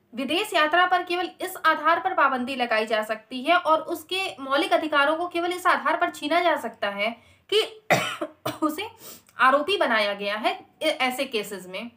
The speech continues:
जहां पर आरोप भी सही तरीके से सिद्ध नहीं हो रहे हैं।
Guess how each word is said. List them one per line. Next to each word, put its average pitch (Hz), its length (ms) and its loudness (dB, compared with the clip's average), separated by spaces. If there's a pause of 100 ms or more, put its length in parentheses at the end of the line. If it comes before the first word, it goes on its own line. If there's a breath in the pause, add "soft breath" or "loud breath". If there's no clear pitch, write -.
(760)
जहां 240 320 2
पर 381 140 -2
आरोप 247 440 2
भी 339 200 -2
सही 294 220 -2
तरीके 294 320 -2
से 339 140 -6
सिद्ध 311 240 -6
नहीं 320 320 -2
हो 247 140 -4
रहे 190 140 -4
हैं। 196 340 -12